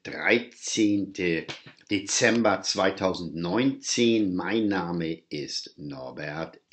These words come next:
Giso. Ja, Freitag, der dreizehnte. Ich hoffe, ihr seid nicht abergläubisch.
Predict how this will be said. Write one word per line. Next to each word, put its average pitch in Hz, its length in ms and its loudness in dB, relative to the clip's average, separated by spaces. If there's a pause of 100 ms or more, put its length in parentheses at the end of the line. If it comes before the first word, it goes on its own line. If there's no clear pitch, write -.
(240)
Giso. 92 840 0 (2250)
Ja, 143 260 10
Freitag, 131 340 6
der 107 140 4
dreizehnte. 165 760 6
Ich 113 160 0
hoffe, 107 160 2
ihr 95 80 4
seid 95 200 0
nicht - 340 -8
abergläubisch. 120 1800 6